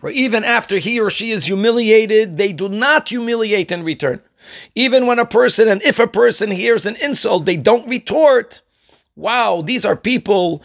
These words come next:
that Hashem responds to by saying, "Ah, you passed over your feelings." Hashem says, "I'm gonna pass over your iniquities. I'm gonna pass over your mistakes. I'm gonna pass over your sins,"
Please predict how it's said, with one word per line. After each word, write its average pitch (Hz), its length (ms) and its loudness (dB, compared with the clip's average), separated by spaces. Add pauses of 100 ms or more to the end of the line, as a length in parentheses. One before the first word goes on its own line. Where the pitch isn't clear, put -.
(280)
that 139 260 -2
Hashem 202 560 0
responds 190 800 0
to 110 160 -4
by 180 180 2
saying, 220 580 0 (360)
"Ah, 185 160 0
you 160 440 0
passed - 500 0
over 208 240 2
your 202 240 -2
feelings." 311 720 -2 (180)
Hashem 240 400 -4
says, 226 300 -2 (100)
"I'm 220 180 -4
gonna 190 200 -4
pass 170 400 -4
over 170 240 0
your 175 400 2
iniquities. 175 720 -2 (100)
I'm 196 140 -4
gonna 175 180 -4
pass 170 300 0
over 170 200 0
your 156 200 0
mistakes. 196 640 2
I'm 185 140 -6
gonna 165 160 -10
pass 151 300 -4
over 175 220 -2
your 160 220 0
sins," 214 540 0